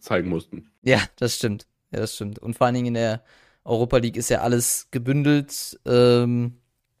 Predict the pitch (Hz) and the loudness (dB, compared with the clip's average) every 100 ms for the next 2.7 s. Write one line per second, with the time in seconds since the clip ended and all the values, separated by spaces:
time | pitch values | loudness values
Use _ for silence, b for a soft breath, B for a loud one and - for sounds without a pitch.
0 | _ _ _ - - 117 123 123 113 110 | _ _ _ -12 -4 2 2 2 -2 0
1 | 107 110 104 107 - 110 110 113 - 120 | 0 0 -2 -8 -6 -6 -6 -6 -4 -2
2 | 117 107 104 104 101 101 | -2 -4 -6 -6 -6 -6